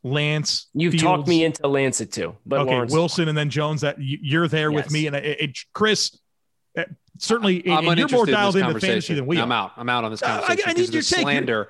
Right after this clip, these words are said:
Speaker 3: that's being
Speaker 1: you do,
Speaker 3: thrown
Speaker 1: you
Speaker 3: Zach
Speaker 1: actually
Speaker 3: Wilson's way.
Speaker 1: do some fantasy work. I mean,
Speaker 3: Dude.
Speaker 1: Kyle and I are just football guys that happen to have fantasy football teams, and neither
Speaker 3: Yeah.
Speaker 1: of us are very good at it. <laughs>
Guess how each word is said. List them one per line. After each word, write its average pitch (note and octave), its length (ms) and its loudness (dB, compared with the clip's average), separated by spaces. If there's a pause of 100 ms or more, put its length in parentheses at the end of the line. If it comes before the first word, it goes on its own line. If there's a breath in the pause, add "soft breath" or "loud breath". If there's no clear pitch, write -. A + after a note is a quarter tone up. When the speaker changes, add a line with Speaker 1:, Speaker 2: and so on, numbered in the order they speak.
(160 soft breath)
Speaker 3:
that's A#2 140 -4
being D3+ 160 2
Speaker 1:
you E4 60 6
do, E4+ 120 -6
Speaker 3:
thrown A3+ 180 0
Speaker 1:
you D#4 100 2
Speaker 3:
Zach - 140 2
Speaker 1:
actually D4 320 0
Speaker 3:
Wilson's - 80 2
way. A#3+ 60 8
Speaker 1:
do B3 60 6
some A3 180 0
fantasy G#3+ 420 0
work. - 300 0
I F3 40 -2
mean, E3 100 0
Speaker 3:
Dude. B2+ 100 2
Speaker 1:
Kyle E4 160 0
and A#3 80 0
I A3 100 0
are G3+ 60 2
just F3+ 240 -2
football G3+ 320 0
guys F#3 240 0
that F3 60 -2
happen F3 300 -2
to D3+ 40 0
have D#3+ 240 -2
fantasy D#3+ 380 -4
football C3 360 -4
teams, - 500 -12 (680 soft breath)
and D3 100 -2
neither G3+ 200 4
Speaker 3:
Yeah. F3+ 60 6
Speaker 1:
of E3+ 80 0
us F3+ 160 2
are D#3+ 100 2
very D#3 280 0
good A3 300 0
at B2 180 -4
it. - 200 -8
<laughs> - 60 -20